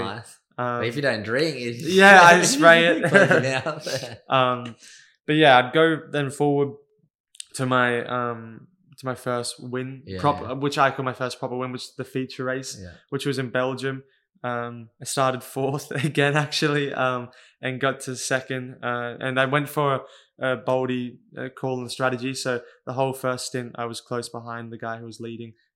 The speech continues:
Speaker 2: and I decided to, um, undercut him, which is, I mean, bo-, uh, boxed a lap earlier, which sometimes on a, on a circuit like that, it can be quite difficult because we don't have tyre warmers. So we're coming out on stone cold tyres, and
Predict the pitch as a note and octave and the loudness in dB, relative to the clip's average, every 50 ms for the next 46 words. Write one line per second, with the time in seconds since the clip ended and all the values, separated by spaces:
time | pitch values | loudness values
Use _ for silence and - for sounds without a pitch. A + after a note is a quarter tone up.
0 | _ _ C#3+ B2 A#2+ A#2 A2+ A2+ A2+ G#2 A#2 A2+ - - B2 A#2 A2+ A#2 A#2 - | _ _ -12 -10 -10 -8 -8 -10 -10 -8 -8 -10 -8 -6 -4 -4 -4 -6 -10 -12
1 | - - A#2+ A#2 A2+ A2+ A2+ - _ A#2+ B2 A#2+ A#2 A2+ A2+ A2 A2 A2 _ _ | -12 -12 -10 -10 -12 -14 -18 -16 _ -10 -10 -8 -8 -10 -12 -14 -18 -20 _ _
2 | _ _ _ _ _ C3+ C3+ C3+ C#3 C3+ - D3 C3+ C#3 D3 D3+ D3+ C#3+ C3+ C3 | _ _ _ _ _ -6 -4 -4 -4 -4 -2 -2 -2 -2 -4 -4 -6 -6 -8 -10
3 | A#2+ A2+ B2+ B2 B2 A#2+ A#2+ A#2+ A#2+ A2+ C3 B2+ C3 - - - C3+ B2 A#2+ A2+ | -10 -8 -6 -6 -6 -6 -8 -12 -8 -6 -6 -6 -6 -10 -14 -12 -12 -12 -12 -8
4 | A2+ C3 B2+ C3 - - B2+ B2 A#2+ A#2 A2+ - - B2 B2 B2 B2+ C3 C#3 C#3+ | -8 -8 -8 -8 -10 -12 -12 -10 -10 -12 -12 -12 -10 -8 -8 -6 -6 -6 -8 -8
5 | C#3 C#3 _ _ _ _ _ - B2 B2 B2 A#2+ - - - - - - - C#3 | -10 -14 _ _ _ _ _ -12 -10 -10 -8 -8 -10 -12 -12 -12 -10 -8 -6 -6
6 | C3 B2 C3 C3 B2+ B2+ B2+ B2 A#2 B2+ B2 B2 B2 - - G#2+ A#2 B2 A#2+ A#2 | -6 -4 -4 -2 -2 -2 -2 -4 -6 -6 -6 -6 -8 -12 -14 -14 -14 -12 -10 -8
7 | - C3 B2 A#2+ - A#2 A#2 A2+ - A#2+ A#2+ A#2+ A#2 - - A#2+ A2+ A2+ - _ | -6 -6 -6 -8 -8 -10 -14 -12 -8 -8 -8 -8 -8 -10 -12 -14 -14 -14 -10 _
8 | B2 A#2 G#2+ - - B2 - - A2 A#2+ A#2+ A2+ - - A#2+ - - B2 A2+ - | -6 -6 -6 -8 -10 -12 -12 -12 -14 -14 -14 -14 -12 -14 -14 -10 -10 -12 -12 -14
9 | _ _ _ _ _ _ A#2+ C3 C3+ C3 C3+ C3 C3 C3 - - C3 B2+ B2+ B2+ | _ _ _ _ _ _ -4 -2 0 0 2 0 0 -2 -4 -4 -2 -2 -2 -2
10 | B2+ B2 B2 A#2+ A2+ A2 A2+ A2+ - B2+ B2 B2+ B2+ B2+ - C#3 B2+ B2+ B2 B2 | -4 -6 -6 -8 -10 -12 -12 -12 -10 -8 -6 -6 -6 -6 -6 -10 -10 -8 -8 -8
11 | A#2+ A#2+ - A#2 A#2+ A#2+ A#2 - - - _ _ _ _ _ - - - C#3 C3 | -8 -8 -8 -10 -12 -14 -16 -18 -20 -20 _ _ _ _ _ -16 -8 -6 -6 -6
12 | B2+ A#2 - C3 B2 B2 A#2+ - B2 A#2+ A#2+ A#2+ B2 A#2+ A#2+ A2 A#2+ A#2+ | -6 -6 -8 -6 -6 -8 -8 -8 -6 -4 -4 -4 -4 -6 -8 -8 -10 -12